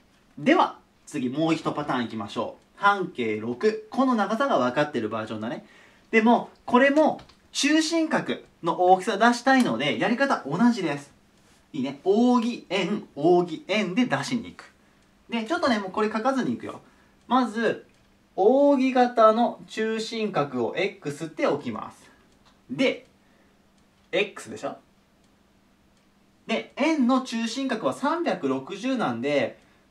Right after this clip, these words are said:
これ見てわかる通り、左側ってね、中心角出したい時ね、左側っていつも同じなんだ。X対三百六十になるから。で、右です、今度。さっ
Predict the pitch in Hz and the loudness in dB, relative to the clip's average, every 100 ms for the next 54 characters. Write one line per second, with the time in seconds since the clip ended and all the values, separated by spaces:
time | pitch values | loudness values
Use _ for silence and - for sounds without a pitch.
0 | _ _ _ _ - 277 339 349 330 143 | _ _ _ _ -2 -2 0 0 4 4
1 | 143 294 285 196 147 156 - - 208 294 | 2 0 0 -2 0 2 0 -2 0 2
2 | 370 349 330 330 302 269 - - _ - | 4 4 2 2 0 0 -2 -10 _ -2
3 | 294 349 294 131 123 - 156 117 - - | -2 0 -2 -2 -4 -2 -4 -6 -14 -16
4 | - _ _ - 180 254 277 269 262 254 | -18 _ _ -10 0 2 2 2 2 0
5 | - 240 311 120 135 170 190 254 202 110 | -6 -6 -4 -4 -2 -2 0 -2 -2 -4
6 | 113 _ _ _ 170 180 - 180 185 262 | -12 _ _ _ -2 -2 -4 -10 -2 0
7 | 233 202 220 165 123 117 - 185 160 113 | 0 0 0 0 -2 -4 -2 -2 -2 -2
8 | 185 - - - _ _ _ _ _ _ | -4 -6 -8 -14 _ _ _ _ _ _
9 | _ - 240 - 110 123 143 170 196 202 | _ 2 2 2 -6 -6 -2 -2 -2 -2
10 | 175 - 123 104 - _ _ _ _ _ | -4 -6 -10 -10 -16 _ _ _ _ _
11 | _ _ _ _ - - 277 359 | _ _ _ _ -14 -6 -2 -2